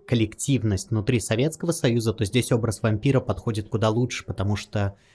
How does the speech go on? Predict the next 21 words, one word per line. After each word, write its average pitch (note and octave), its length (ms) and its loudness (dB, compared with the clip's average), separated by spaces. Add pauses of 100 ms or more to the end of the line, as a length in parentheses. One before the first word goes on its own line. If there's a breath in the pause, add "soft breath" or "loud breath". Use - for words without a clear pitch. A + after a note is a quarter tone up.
(140)
это G#2 180 0
буквально A#2+ 420 2
человек, A2+ 520 0
которого G#2 360 -2
ты A#2 140 0
можешь G#2+ 400 -2
знать, C3+ 400 0
но B2 80 2
который G#2 300 0
показывает G#2+ 580 0
тебе G#2 240 -2
вот G#2 160 -2
это G#2 160 -2
вот G2+ 140 -4
свое G#2+ 180 0
какое-то, G2 560 -2 (500 soft breath)
э, - 60 -12 (540)
безэмоциональное, A#2 1200 2
очень A2 460 0
нечеловечное G#2+ 920 0
нутро. G#2+ 600 -2